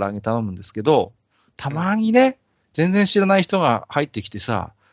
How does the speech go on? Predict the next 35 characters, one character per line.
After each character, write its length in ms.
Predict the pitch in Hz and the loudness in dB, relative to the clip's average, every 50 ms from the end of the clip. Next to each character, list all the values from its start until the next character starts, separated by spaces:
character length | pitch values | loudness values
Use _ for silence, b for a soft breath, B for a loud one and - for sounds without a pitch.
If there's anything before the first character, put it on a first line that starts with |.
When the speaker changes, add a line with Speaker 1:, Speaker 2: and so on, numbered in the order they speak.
| _ _ | _ _
Speaker 1:
「ラ 140 | - 143 180 | 0 2 2
ー 40 | 202 | 4
メ 160 | 185 170 165 | 2 2 0
ン？」 20 | 160 | 0
っ 20 | |
て 120 | - - 113 | -2 -2 -4
言 40 | 98 | -4
う 20 | |
と、 100 | - - | -4 -2
一 140 | - 160 175 | -2 -2 -2
気 240 | - - - 165 139 | -2 -4 -2 0 2
に 120 | 127 110 | 2 2
そ 140 | 98 - 113 | 2 0 -2
こ 120 | - 117 117 | 0 2 4
の 260 | 117 110 110 110 B B B B B B B B _ _ | 4 4 4 2 B B B B B B B B _ _
親 220 | 113 113 120 120 | 0 2 2 2
父 120 | 113 113 117 | 2 0 -4
の 80 | 113 | -4
顔 300 | - - - 117 113 117 | -4 -2 -2 -2 0 0
が 180 | 113 113 110 104 | -2 -2 -4 -4
ピ 180 | - - - - | -6 -10 -12 -10
ク 80 | 113 | -8
ピ 80 | - - | -8 -8
ク 80 | - | -8
っ 20 | - | -8
て 220 | _ _ - 117 | _ _ -12 -8
こ 180 | 95 104 101 - | -6 -4 -4 -2
う 80 | - | 2
な 80 | 135 170 | 2 2
る 80 | 151 131 | 2 0
っ 20 | |
て 200 | 117 _ - 110 | -4 _ -12 -12
い 80 | 90 87 | -12 -10
う 60 | 92 | -12
ね。 200 | 101 110 110 | -12 -12 -12